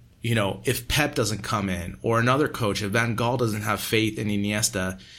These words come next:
Iniesta's career could have gone sideways. You know, he could have been vaunted out to the side. You know, during the World Cup, he had injury issues. And it wasn't until he went to a different physio that he was able to get success and stay healthy and then eventually find onto the World Cup team. So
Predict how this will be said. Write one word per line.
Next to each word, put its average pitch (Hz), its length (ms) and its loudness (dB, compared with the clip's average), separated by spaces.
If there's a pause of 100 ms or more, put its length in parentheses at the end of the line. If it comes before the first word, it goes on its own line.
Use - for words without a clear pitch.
(220)
Iniesta's 123 480 4
career 113 340 0
could 110 140 -4
have 104 80 0
gone 101 180 0
sideways. 95 680 -2 (320)
You 104 100 -2
know, 101 160 0
he 117 140 -2
could 120 160 -2
have 104 120 0
been 101 320 -2 (280)
vaunted 104 420 0
out 101 180 2
to 101 100 -2
the 95 80 0
side. 92 340 2
You 98 80 -4
know, 101 140 0
during 131 260 0
the 123 80 2
World 120 220 2
Cup, 131 240 -4
he 123 100 -2
had - 160 -2
injury 117 380 0
issues. 95 440 0 (440)
And 104 100 0
it 110 80 2
wasn't 123 320 4
until 120 100 2
he 113 120 0
went 113 180 0
to 113 100 -2
a 101 40 0
different 104 400 -2
physio 113 440 2
that 98 200 0
he 107 80 -2
was 101 120 -2
able 101 200 0
to 101 80 -2
get 95 180 0
success 104 540 0
and 95 220 -4
stay 98 200 0
healthy 98 560 -4 (300)
and 107 100 -4
then 104 100 0
eventually 104 340 0
find 101 260 -2
onto 95 180 -4
the 98 80 -4
World 95 240 -2
Cup 123 220 -2
team. 92 180 0
So 104 340 2